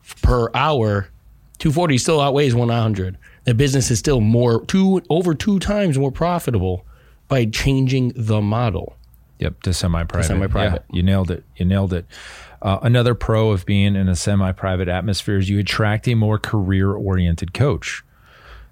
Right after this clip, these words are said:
Speaker 2: Um, typically, a career-oriented coach that's, you know, maybe he's got a, a degree in human movement or kinesiology or exercise
Speaker 1: Mm-hmm.
Speaker 2: science. They're, they're looking for this type of role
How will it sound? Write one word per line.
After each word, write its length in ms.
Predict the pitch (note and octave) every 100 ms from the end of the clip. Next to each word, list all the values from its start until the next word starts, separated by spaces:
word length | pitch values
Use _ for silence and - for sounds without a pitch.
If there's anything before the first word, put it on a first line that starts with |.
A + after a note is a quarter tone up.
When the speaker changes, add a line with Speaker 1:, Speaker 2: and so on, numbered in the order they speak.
| _
Speaker 2:
Um, 240 | F#2 F2+ F2
typically, 680 | C3 B2+ C3 A#2+ B2+ E3+ F#3+
a 300 | G2 G2 G2+
career-oriented 880 | - A#2+ A#2 A#2+ A#2 A#2 A2 G2+ G2
coach 400 | - A2 A#2+ -
that's, 420 | G#2 G#2 - -
you 140 | D#3 G2+
know, 180 | G2
maybe 240 | G2 G2+ G#2
he's 140 | G2+
got 200 | - G2+
a, 220 | G2+ G2
a 60 | G2
degree 440 | G2+ F#2 G2 G2+
in 220 | G#2+ G2 F#2+
human 320 | - G#2 G2+
movement 480 | G2 F#2+ G#2 G2 G2
or 100 | F#2
kinesiology 840 | - F#2+ - G2+ F#2+ G2+ F2+ G2
or 60 | F#2+
exercise 380 | F2+ - F#2+ F2
Speaker 1:
Mm-hmm. 40 |
Speaker 2:
science. 380 | F#2+ F#2 G2 G2
They're, 200 | G#2 G#2+
they're 180 | G#2+ A#2
looking 400 | A#2+ A#2 - A#2
for 240 | G2 A2 G2+
this 300 | G2 G2+ -
type 260 | G2+ G2
of 140 | G2+ E2+
role 480 | E2 F#2 A#2+ A3